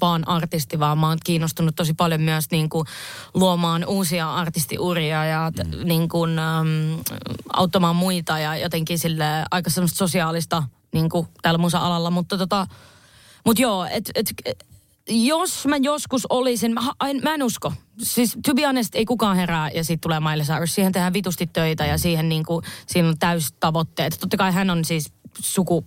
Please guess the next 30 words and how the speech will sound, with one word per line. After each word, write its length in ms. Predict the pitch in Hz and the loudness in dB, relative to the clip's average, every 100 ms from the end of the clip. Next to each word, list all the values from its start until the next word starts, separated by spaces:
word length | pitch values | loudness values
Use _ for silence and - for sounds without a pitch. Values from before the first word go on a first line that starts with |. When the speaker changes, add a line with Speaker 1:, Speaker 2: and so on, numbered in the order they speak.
| - | -4
Speaker 1:
on 260 | 92 165 160 | -2 0 2
auttanut 420 | 156 156 165 160 | 2 2 0 2
siinä, 240 | - 165 156 | 2 2 2
mutta 280 | 165 185 180 - - - - - | 0 -2 -4 -6 -10 -12 -14 0
vaikka 180 | 202 180 | 2 4
Dua 200 | 196 180 | 2 2
Lipa, 280 | 185 170 165 | 0 -2 -2
jo-, 140 | 165 160 | -2 -2
joka, 260 | 180 170 165 | -2 0 -2
jonka 200 | 185 170 | 0 0
suku 240 | 170 170 170 | -2 -2 0
ei 220 | 175 156 | 0 0
oo, 180 | 156 160 - _ - | 0 -2 -4 _ -2
ei 160 | 185 180 | 2 2
oo 120 | 160 | 0
tota 320 | 151 165 160 - | -2 -2 0 2
julkisuvusta, 720 | 185 165 170 - 156 160 - | 0 0 0 -2 0 0 0
niin 280 | 151 151 - | 0 0 0
kyllä 160 | 185 165 | 2 2
siinä 200 | 185 165 | 2 2
on 80 | |
niinku 400 | 165 160 170 165 - | 2 0 -2 -4 0
painettu 600 | 185 165 156 151 - 156 | 0 2 0 -4 -4 -4
töitä 440 | - 160 151 156 | 0 2 2 0
Speaker 2:
Mm. 120 | 117 | -2
Speaker 1:
siihen, 260 | 165 165 156 | 0 2 2
että 160 | 147 160 | 0 0
ollaan 240 | 151 156 160 | 0 0 -4
ko-, 180 | - | -8
ko-, 60 | - | -12